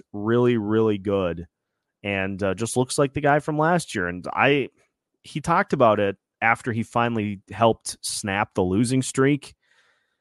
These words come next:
in that, uh, ice cream didn't taste good anymore.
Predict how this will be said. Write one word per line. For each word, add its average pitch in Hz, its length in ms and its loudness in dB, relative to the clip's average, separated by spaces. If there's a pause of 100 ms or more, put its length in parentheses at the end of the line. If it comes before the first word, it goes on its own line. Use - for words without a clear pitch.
(380)
in 117 580 2
that, 107 640 0
uh, 87 460 0 (1200)
ice 151 220 0
cream 143 260 4
didn't 110 260 0
taste 113 300 0
good 101 160 0
anymore. 78 500 -12